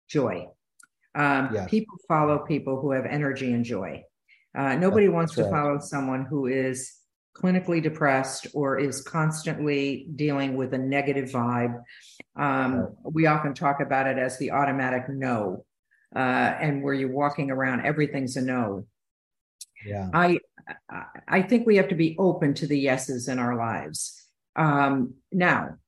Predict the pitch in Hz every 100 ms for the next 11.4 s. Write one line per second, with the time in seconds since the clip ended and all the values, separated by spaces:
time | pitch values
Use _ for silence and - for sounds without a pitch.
0 | _ _ - 185 - 190 165 170 160 143
1 | 156 147 147 139 131 - 175 170 165 143
2 | 131 - 208 220 156 117 90 90 - _
3 | _ _ 165 165 160 160 156 143 143 143
4 | 139 139 135 131 143 147 180 175 - -
5 | - 135 135 147 160 220 214 196 190 -
6 | 165 160 165 151 151 139 123 127 123 110
7 | 127 117 80 50 _ _ _ - - _
8 | - 180 208 208 196 196 160 160 233 285
9 | 233 - 175 165 190 196 170 160 147 151
10 | - 151 151 151 - 139 127 131 131 120
11 | 123 113 78 -